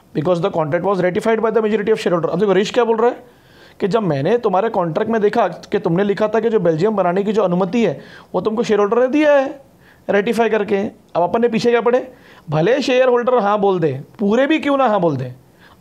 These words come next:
मगर अगर मेमोरेंडम में वो चीज़ नहीं लिखी है, तो वो क्या बोलाएगी, अल्ट्रा वायरस। तो ऋषि की बात मानी जाएगी क्या? देखो जजमेंट क्या आया, "It was held that by the court,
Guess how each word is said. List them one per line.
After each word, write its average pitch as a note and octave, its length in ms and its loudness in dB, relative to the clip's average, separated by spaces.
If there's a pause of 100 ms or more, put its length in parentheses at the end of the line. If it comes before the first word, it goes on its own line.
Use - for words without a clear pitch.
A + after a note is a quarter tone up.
मगर D#3 300 0
अगर A#3+ 200 2
मेमोरेंडम G#3 460 0
में G#3+ 80 0
वो G3+ 80 2
चीज़ F#3+ 180 -2
नहीं F3+ 160 0
लिखी F3 220 -2
है, F3 80 0
तो F3+ 100 -2
वो F3 80 -2
क्या D#3 160 -2
बोलाएगी, C#3+ 440 0 (120)
अल्ट्रा C#3+ 400 -6 (180)
वायरस। - 460 -12 (600)
तो D#3+ 80 -4
ऋषि D#3 260 -2
की E3+ 80 0
बात F3+ 200 -2
मानी F3 180 -2
जाएगी F#3 240 2
क्या? F#3 140 -2
देखो F3+ 180 0
जजमेंट E3+ 320 -2
क्या F3+ 120 -2
आया, F#3+ 160 -2 (460)
"It E3+ 60 -6
was F3 160 0
held G#3 220 0
that G#3+ 140 -2 (960)
by E3 120 2
the E3+ 160 -2
court, E3+ 200 0